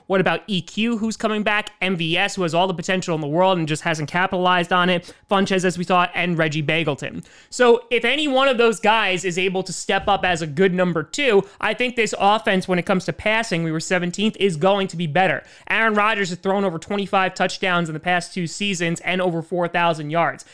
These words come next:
If he just replicates that, and I think we're gonna be just fine when it comes to passing. But now the other big question on offense is right tackle. We regressed a little bit with Brian Bulaga going to Ricky Wagner.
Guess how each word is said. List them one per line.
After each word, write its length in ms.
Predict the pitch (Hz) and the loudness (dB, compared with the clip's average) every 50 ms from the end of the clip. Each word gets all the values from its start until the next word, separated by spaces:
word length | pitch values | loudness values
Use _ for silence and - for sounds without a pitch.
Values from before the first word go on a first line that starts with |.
| - - | -10 -8
If 100 | 175 156 | -6 -4
he 120 | 180 233 247 | -2 -4 -2
just 280 | 208 254 196 147 139 | -2 -2 -4 -2 -2
replicates 640 | 175 208 214 214 214 202 - - 202 190 185 - - - | -2 -2 0 -2 -6 -6 -4 -2 -2 -2 -2 -4 -6 -6
that, 360 | 156 165 180 208 254 269 269 - - - - | -4 -2 0 0 -2 -4 -6 -12 -20 -12 -8
and 300 | - 175 175 160 156 170 - _ _ _ _ _ - | -6 -4 -4 -6 -8 -10 -16 _ _ _ _ _ -10
I 80 | 151 | -10
think 260 | 147 - 180 170 - | -6 -6 -8 -6 -4
we're 100 | 180 170 | -6 -4
gonna 160 | 156 170 170 156 | -2 -2 -2 -2
be 120 | 170 160 | -4 -4
just 280 | 135 156 170 165 - - | -2 -2 -2 -2 -2 -2
fine 220 | 180 170 165 160 | 0 0 0 0
when 100 | 156 156 | -2 -4
it 60 | 151 | -2
comes 220 | - 180 165 151 - | -2 -4 -4 -4 -6
to 80 | - | -12
passing. 520 | - - 165 170 185 180 - - 135 - - | -8 -4 -2 -2 -2 -2 -4 -6 -10 -6 -4
But 160 | - - - | -2 0 0
now 160 | 220 226 226 | 0 0 0
the 120 | 190 214 | 0 0
other 120 | 226 240 240 | 0 0 0
big 200 | 185 226 - - | -2 -2 -2 0
question 320 | - 208 202 - - 180 | 0 -2 -2 -2 -2 -2
on 100 | 170 180 | 0 0
offense 420 | 208 240 269 247 220 202 196 190 - | 0 0 0 0 -2 -2 -4 -4 -4
is 200 | 185 180 170 151 | -4 -4 -4 -2
right 260 | 156 175 170 165 165 | -2 -2 -2 -2 -4
tackle. 400 | - 196 208 196 196 185 180 175 | -4 -2 -2 -2 -4 -8 -10 -8
We 120 | 160 180 | -8 -6
regressed 440 | 180 175 170 143 202 226 240 240 - | -6 -6 -2 0 0 0 0 0 -2
a 40 | 240 | -2
little 220 | 214 190 185 180 | -2 -2 -2 0
bit 160 | 170 180 175 | -2 -2 -2
with 160 | 160 170 165 - | -2 -6 -4 -2
Brian 280 | 180 170 170 165 165 | 0 0 0 0 -2
Bulaga 440 | 160 160 160 165 165 160 160 156 156 | -2 0 2 2 2 2 0 0 0
going 280 | 160 160 160 156 160 160 | 2 2 2 0 -2 -2
to 300 | - 175 151 151 151 147 | -2 0 0 0 -2 -2
Ricky 240 | 156 160 147 - 160 | -4 -4 -4 -4 -4
Wagner. 500 | 143 190 220 233 240 196 185 165 165 160 | -2 0 0 0 0 -2 -2 -2 -2 -4